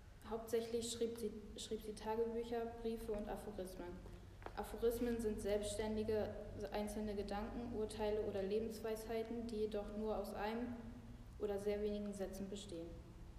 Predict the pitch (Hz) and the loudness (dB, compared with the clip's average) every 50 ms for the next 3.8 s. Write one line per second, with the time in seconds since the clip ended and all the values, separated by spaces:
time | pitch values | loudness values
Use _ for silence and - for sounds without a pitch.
0 | - - - 220 208 208 208 208 208 214 214 214 226 226 240 247 233 233 226 220 | -8 -2 2 2 4 4 4 2 4 4 6 6 6 6 4 2 2 2 2 2
1 | 208 208 214 202 196 - - - 208 214 214 214 - - 208 202 - 196 185 190 | 2 2 2 0 -2 -2 0 0 2 2 2 2 0 -2 -2 -2 -2 -4 -4 -4
2 | 190 - 190 - - - - - - - - 226 214 220 214 - 214 208 214 220 | -4 -6 -8 -8 -10 -12 -12 -12 -10 -4 -4 -2 0 0 2 2 2 2 2 2
3 | - - 226 240 240 240 233 240 240 226 226 226 220 226 226 | 0 0 0 2 2 2 2 4 2 2 2 2 2 2 0